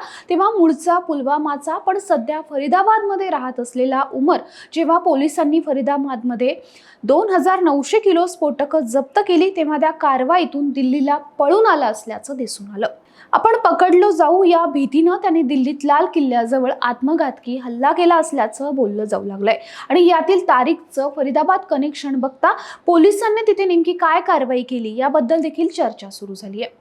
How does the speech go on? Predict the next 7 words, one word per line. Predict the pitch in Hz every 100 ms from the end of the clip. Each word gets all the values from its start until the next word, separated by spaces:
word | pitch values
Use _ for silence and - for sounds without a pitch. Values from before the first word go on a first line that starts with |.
| _ _ 415
तर | 381
जम्मू | 381 330 440
काश्मीर, | 440 415 - 415
उत्तर | 302 - 392
प्रदेश | 349 349 370 339
आणि | 330
हरियाणा | 349 285 277 220